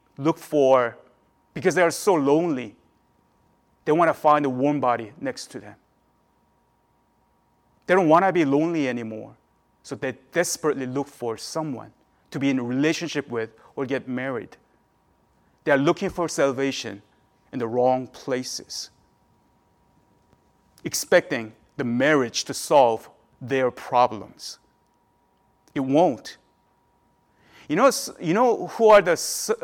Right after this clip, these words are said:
who are some of the loneliest people that I know?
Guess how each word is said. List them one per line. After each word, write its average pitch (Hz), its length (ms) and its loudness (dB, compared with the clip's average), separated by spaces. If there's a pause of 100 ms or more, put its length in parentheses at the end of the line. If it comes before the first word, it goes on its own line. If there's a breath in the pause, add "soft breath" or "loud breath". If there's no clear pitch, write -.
who 196 120 2
are 190 80 4
some 190 180 0
of 170 80 4
the 139 140 2
loneliest 170 840 2
people 202 400 0
that 175 120 2
I 156 140 4
know? 131 340 -4